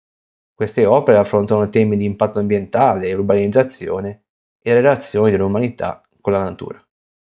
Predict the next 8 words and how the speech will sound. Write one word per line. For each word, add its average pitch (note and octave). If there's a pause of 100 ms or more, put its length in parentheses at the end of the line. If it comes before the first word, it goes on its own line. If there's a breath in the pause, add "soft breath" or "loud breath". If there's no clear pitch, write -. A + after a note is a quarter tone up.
(600)
Questi A2+
ovviamente A2
sono G2+
solo A2
alcuni G#2+
dei G2
progetti G2+
fotografici G2+